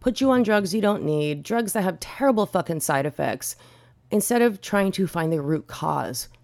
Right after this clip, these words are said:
of some of these issues. According to a time dot com article, a single dose of an S S R I antidepressant is enough to dramatically change a healthy individual's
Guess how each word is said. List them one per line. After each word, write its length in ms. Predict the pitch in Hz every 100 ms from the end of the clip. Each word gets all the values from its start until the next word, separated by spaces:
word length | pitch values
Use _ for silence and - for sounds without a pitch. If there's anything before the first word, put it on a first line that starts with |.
| -
of 100 | 185
some 180 | - 151
of 80 | 135
these 180 | 131 135
issues. 540 | 131 - 135 104 - -
According 640 | 196 - - 156 185 220
to 140 | - 196
a 80 |
time 380 | 190 175 156 151
dot 320 | 139 139 254
com 280 | - 214 220 -
article, 640 | 170 180 190 151 107 131 - _ _ _
a 100 | 190
single 500 | - - 185 196 240
dose 400 | 190 170 147 135
of 120 | 151
an 80 | 160
S 240 | 160 151 -
S 240 | 156 151 -
R 300 | 160 151 190
I 360 | - 147 135 139
antidepressant 920 | 147 143 180 220 269 294 - 151 127 -
is 240 | - 262 262
enough 320 | 294 208 170
to 140 | -
dramatically 800 | 170 175 170 170 165 165 - 151 135
change 560 | - 175 156 147 135
a 60 | -
healthy 400 | 151 143 160 185
individual's 800 | - 151 143 143 143 139 139